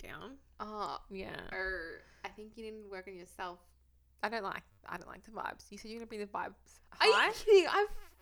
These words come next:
Speaker 2: fu-, brought the vibes for thirty-two minutes.
Speaker 1: I don't think you have.
Speaker 2: Um, I think you need to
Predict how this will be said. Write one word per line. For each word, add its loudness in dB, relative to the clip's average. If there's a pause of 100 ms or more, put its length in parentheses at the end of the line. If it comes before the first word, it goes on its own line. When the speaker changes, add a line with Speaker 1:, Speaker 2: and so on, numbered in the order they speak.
Speaker 2:
fu-, -12 (680)
brought 0
the -14 (220)
vibes 8
for 0
thirty-two 2
minutes. -2 (160)
Speaker 1:
I -6
don't -6
think -10
you -8
have. -2 (440)
Speaker 2:
Um, -6
I -8
think -10 (460)
you -12 (120)
need -12
to -10